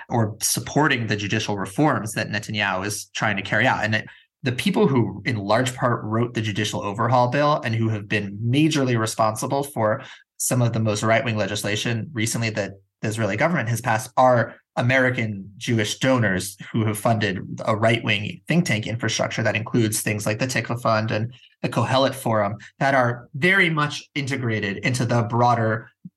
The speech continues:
like, right-wing dark money apparatus in America.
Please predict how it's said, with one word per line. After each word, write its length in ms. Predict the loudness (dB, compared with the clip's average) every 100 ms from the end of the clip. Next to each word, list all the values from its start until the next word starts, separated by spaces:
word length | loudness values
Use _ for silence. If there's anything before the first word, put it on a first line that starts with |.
| _ -4
like, 140 | -2
right-wing 440 | 0 0 0 -2
dark 280 | 0 0 0
money 400 | -2 -2 -2 -6 -12 _
apparatus 680 | -4 0 2 0 -2 -6 -8 _ -2
in 460 | 0 0 -2 -6 -6
America. 640 | 0 2 2 2 -2 -6